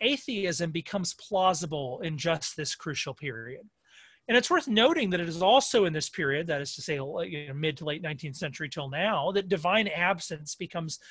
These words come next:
a philosophical problem with atheist implications as opposed to sort of mere theodicy implications, like, "Where are you, God, when I'm suffering?" Well, what does it mean that a thing is real? How does,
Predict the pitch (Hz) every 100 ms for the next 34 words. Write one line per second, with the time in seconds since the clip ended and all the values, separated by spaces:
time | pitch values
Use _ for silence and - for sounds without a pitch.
0 | - _ - 175 - 247 190 - 202 220
1 | 240 220 190 160 160 139 135 147 147 -
2 | 185 196 180 190 156 147 - 147 147 143
3 | 156 143 147 131 151 139 175 151 139 135
4 | 143 135 - _ - 165 139 156 165 165
5 | 151 - 135 123 135 131 131 113 135 123
6 | 131 156 147 135 135 123 123 127 120 131
7 | 117 110 - 175 - 120 240 _ _ _
8 | _ _ _ _ _ - 247 - - 233
9 | 247 240 226 240 294 294 262 220 262 254
10 | 202 349 285 147 135 180 214 226 -